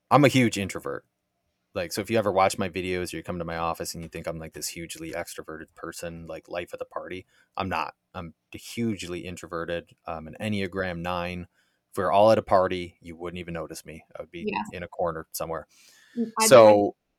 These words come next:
Speaker 1: yep.
Speaker 2: <laughs>
Speaker 1: Yep. So I get up at four forty-five every day so that I can be down in my room by about five A M to do my morning routine. And it is, you know, the, the days that I get up and actually do the morning routine are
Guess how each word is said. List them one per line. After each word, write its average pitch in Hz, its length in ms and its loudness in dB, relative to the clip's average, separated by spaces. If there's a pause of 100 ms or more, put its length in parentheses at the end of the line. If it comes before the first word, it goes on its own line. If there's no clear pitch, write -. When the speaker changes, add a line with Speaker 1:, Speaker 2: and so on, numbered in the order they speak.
(280)
Speaker 1:
yep. - 180 10 (120)
Speaker 2:
<laughs> 453 120 4 (520)
Speaker 1:
Yep. 302 160 8 (760)
So 120 360 8
I 127 180 8
get 143 140 6
up 135 180 6
at - 80 -4
four 120 200 2
forty-five 113 680 4 (180)
every 110 220 0
day 101 360 6
so - 160 -6
that 90 100 0
I 90 80 0
can 87 160 -12
be 85 80 -16
down 98 300 -2
in 98 100 -2
my 95 120 -2
room 90 480 -6 (280)
by 87 100 2
about 85 260 0
five 90 340 0
A 87 160 -6
M 87 340 -8 (100)
to - 100 -16
do 85 220 -12
my 85 140 -8
morning 82 300 -10
routine. 82 680 -12
And 85 180 -12
it 85 100 -10
is, 87 420 -6 (720)
you 90 100 -8
know, - 140 -8
the, 101 140 -6
the 117 140 2
days 123 280 4
that 123 100 4
I 113 120 8
get 101 180 0
up 101 140 4
and 87 80 -2
actually 90 280 -8
do 92 180 -10
the 90 80 -8
morning 87 300 -6
routine 85 360 -10
are - 120 -12